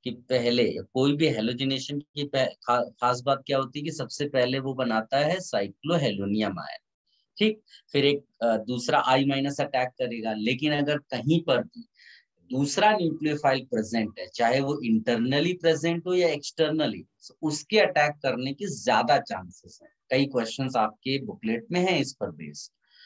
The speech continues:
So इस वाले में क्या हुआ कि जो सोडियम बाइकार्बोनेट दिया हुआ है ना,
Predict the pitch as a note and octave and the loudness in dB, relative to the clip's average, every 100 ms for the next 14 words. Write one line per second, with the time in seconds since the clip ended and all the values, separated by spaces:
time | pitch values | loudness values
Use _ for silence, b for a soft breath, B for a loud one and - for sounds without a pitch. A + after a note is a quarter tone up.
0 | b b - - D#3 F3 F3+ D3+ D3 F#3+ | b b -14 -2 2 4 2 -2 -2 2
1 | F#3+ G#3 G#3+ G#3 F#3 F3 A2+ G#2 C3 D#3 | 2 4 0 0 4 4 4 -2 -2 -4
2 | b b - F#3 G3+ G#3+ - C#3 C3 D3+ | b b -8 -2 0 0 0 0 0 4
3 | G#3+ A3+ F#3+ E3+ D#3 C3+ A#2 A#2 A2 G#2 | 4 6 4 2 4 2 2 -4 -4 -6
4 | _ G#2+ B2 B2+ G2 F#2 A2 G3 | _ 0 4 4 2 -6 -6 -4